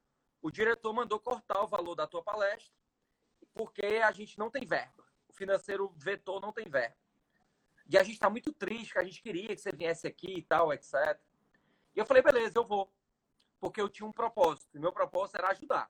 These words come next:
Eu quero ajudar. E ajudando, eu ganho dinheiro. Como meu propósito era ajudar, eu fui lá e dei a palestra. E dei o meu máximo na palestra.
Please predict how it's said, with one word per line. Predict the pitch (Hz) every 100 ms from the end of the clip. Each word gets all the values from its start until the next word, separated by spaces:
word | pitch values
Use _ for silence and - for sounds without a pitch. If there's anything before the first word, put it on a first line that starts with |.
| _
Eu | - -
quero | 131
ajudar. | 147 208 220 196 - _ _ _
E | 175
ajudando, | 180 180 214 185 190 214 _ -
eu | 226
ganho | 170 165
dinheiro. | 170 208 139 - _ _ _ _ _ _ _ _ _ _ -
Como | 302
meu | 370
propósito | 269 262 233
era | 208
ajudar, | 175 -
eu | 220
fui | -
lá | 202
e |
dei | 208
a | 208
palestra. | 226 180 143 - _ _ _ _ _ _ _ _ _ _ -
E | 196
dei | 170
o | -
meu | 208
máximo | 214 170 180 -
na | 175
palestra. | 175 160 123 -